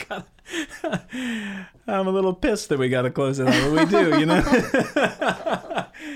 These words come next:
Um, 'cause I think there's so much more, and I, I guess that's, that's great. You know, we need to kinda leave some creativity. Um, don't, don't, uh, don't wring the towel dry, you know? So what, what little threads are still sticking out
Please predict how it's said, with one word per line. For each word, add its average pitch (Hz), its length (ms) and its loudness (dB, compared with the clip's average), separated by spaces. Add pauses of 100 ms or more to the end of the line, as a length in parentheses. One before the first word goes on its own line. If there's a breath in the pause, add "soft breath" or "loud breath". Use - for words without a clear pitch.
(480 loud breath)
Um, 156 540 -2
'cause 165 140 -10
I 151 120 -6
think 180 220 -8
there's 131 180 -6
so 208 480 -6
much 117 280 -6
more, 117 360 -6
and 113 160 -14
I, 120 180 -12
I 131 40 -4
guess 139 240 -4
that's, - 480 -8
that's 120 240 -10
great. 98 280 -12
You 101 60 -18
know, 107 140 -16
we 110 80 -14
need 107 140 -14
to 120 60 -18
kinda 110 260 -16
leave 104 240 -18
some 101 160 -20
creativity. 98 680 -18 (800)
Um, 101 680 -18
don't, 113 280 -12
don't, 107 360 -16
uh, 92 320 -14 (400)
don't 117 180 -14
wring 120 160 -10
the 110 80 -10
towel 107 320 -12
dry, 98 400 -16 (680)
you 107 60 -18
know? 107 140 -16 (440 soft breath)
So 156 240 -2
what, 147 340 -4 (220)
what 135 220 -6
little 123 200 -4
threads 117 360 -8
are 104 60 -16
still 113 240 -14
sticking 110 360 -14
out 95 300 -16